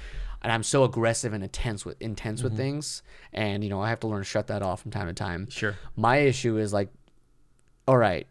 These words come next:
Speaker 1: yes, this person can do this job, but can I do it better than them?
Speaker 2: Right.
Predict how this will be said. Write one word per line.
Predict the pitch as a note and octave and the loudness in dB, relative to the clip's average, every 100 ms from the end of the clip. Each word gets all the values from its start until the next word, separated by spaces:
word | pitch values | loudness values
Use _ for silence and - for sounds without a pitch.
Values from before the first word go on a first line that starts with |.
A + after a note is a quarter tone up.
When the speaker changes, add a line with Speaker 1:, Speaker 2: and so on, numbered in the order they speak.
| _ | _
Speaker 1:
yes, | - A2 A#2+ G#2+ - - - | -4 2 4 4 0 -6 -6
this | G#2+ | -8
person | - A2+ - G#2+ | -4 -4 -4 -6
can | G#2 G2+ | -6 -4
do | G#2+ | -2
this | G2 | -2
job, | - G#2 G2 | -4 -4 -4
but | F#2+ | -6
can | - G2+ G2 - | -8 -8 -8 -8
I | G#2+ | -6
do | G2+ F2+ | -4 -6
it | - | -6
better | - C#2+ | -8 -8
than | C#2 B1+ | -10 -12
them? | G#1+ - | -12 -6
Speaker 2:
Right. | A#2+ G#2+ | -2 -2